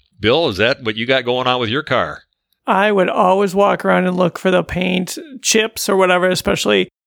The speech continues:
Speaker 2: at times you follow dumpster trucks and those stones make chips in the paint. And even just a little dab of paint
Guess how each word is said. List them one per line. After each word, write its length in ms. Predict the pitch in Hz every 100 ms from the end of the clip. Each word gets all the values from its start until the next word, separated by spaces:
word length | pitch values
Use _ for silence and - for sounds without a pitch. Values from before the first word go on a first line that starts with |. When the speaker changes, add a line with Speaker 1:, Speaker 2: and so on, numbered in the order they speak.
| -
Speaker 2:
at 100 | -
times 320 | - 196 175
you 60 | 175
follow 380 | 185 185 185 165
dumpster 440 | 185 180 - -
trucks 420 | - 185 185 -
and 140 | - -
those 180 | 90
stones 460 | - - - 185 160
make 260 | - - -
chips 300 | - - 190
in 80 |
the 100 | 185
paint. 420 | - - - 254 - _ _ _
And 500 | 190 175 180 - 285 -
even 240 | 285 214
just 200 | 220 -
a 60 | 202
little 260 | 196 202
dab 360 | 185 202 196 190
of 140 | 185
paint 480 | - 196 196 190 185